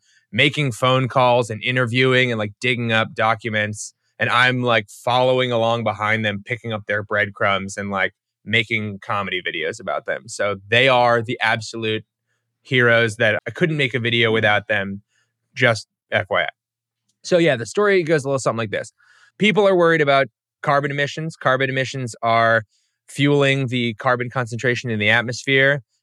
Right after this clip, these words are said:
And it sort of feels like some kind of regulation might slam down and affect companies that are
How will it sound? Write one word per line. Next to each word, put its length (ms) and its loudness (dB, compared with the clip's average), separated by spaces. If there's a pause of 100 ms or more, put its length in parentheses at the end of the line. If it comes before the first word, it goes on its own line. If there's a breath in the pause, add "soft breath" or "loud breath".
(120)
And 480 2 (100)
it 160 -4
sort 420 0
of 80 -2
feels 400 0
like 320 0
some 220 -2
kind 200 -2
of 100 -2
regulation 840 -2
might 200 0
slam 580 0
down 340 2
and 120 2
affect 400 -2
companies 520 -4
that 220 2 (640)
are 400 4